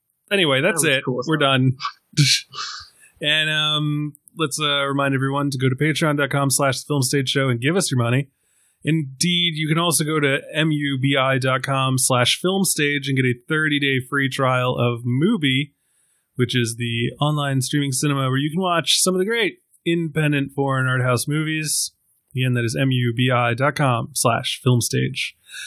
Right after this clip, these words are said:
Speaker 1: But that is it for today. Let us now, uh, all take a moment and tell the fine people at home where it can be found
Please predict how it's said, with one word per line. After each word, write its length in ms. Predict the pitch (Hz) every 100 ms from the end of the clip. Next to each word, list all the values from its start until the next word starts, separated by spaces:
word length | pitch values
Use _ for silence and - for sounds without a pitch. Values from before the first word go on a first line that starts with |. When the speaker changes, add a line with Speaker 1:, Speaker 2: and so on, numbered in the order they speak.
| - _ _ _ _ _ -
Speaker 1:
But 80 |
that 160 | 135 170
is 120 | 170
it 140 | 170 -
for 80 |
today. 440 | 160 160 165 117 117 - - _ _
Let 220 | 127 143
us 520 | 156 151 - - - -
now, 540 | 135 135 139 160 196 202 151
uh, 400 | 143 143 139 151
all 160 | 175
take 220 | 175 180
a 40 | 185
moment 320 | 202 226 233
and 180 | 151 160
tell 240 | 196 208 208
the 80 |
fine 280 | 196 220 214
people 280 | 214 196 190
at 60 | 196
home 340 | 202 190 180
where 220 | 156 175
it 60 | 156
can 60 |
be 140 | 151 139
found 600 | 156 156 165 175 202 208